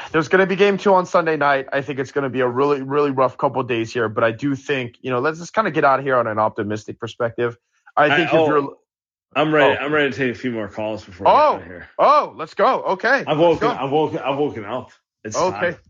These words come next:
Speaker 1: Let's roll. Let's get a couple more in.
Speaker 2: Yeah. But I do agree with you. I think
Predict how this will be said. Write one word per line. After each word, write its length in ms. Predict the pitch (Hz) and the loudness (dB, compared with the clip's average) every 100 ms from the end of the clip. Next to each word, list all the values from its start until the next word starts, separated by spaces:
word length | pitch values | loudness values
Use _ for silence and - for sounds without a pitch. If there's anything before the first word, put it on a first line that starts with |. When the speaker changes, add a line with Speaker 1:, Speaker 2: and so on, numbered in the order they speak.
| _ - | _ -10
Speaker 1:
Let's 180 | 156 156 | -8 0
roll. 260 | 185 240 | 2 2
Let's 160 | 143 131 | -2 -8
get 120 | 175 | -8
a 40 | |
couple 200 | 175 180 | -8 -10
more 320 | 190 196 196 208 | -6 -4 -4 -6
in. 120 | 120 _ _ _ _ - | -10 _ _ _ _ 0
Speaker 2:
Yeah. 520 | 160 170 147 127 - - _ _ - | 2 4 4 2 -4 -16 _ _ 0
But 100 | 185 | 2
I 100 | 180 | 2
do 200 | 202 254 | 0 -2
agree 260 | 175 214 | 0 0
with 180 | 214 202 | 0 -2
you. 300 | 196 196 - _ | -4 -6 -8 _
I 140 | 165 165 | -2 -2
think 720 | - - 196 214 214 - | -4 -4 -2 0 -2 -8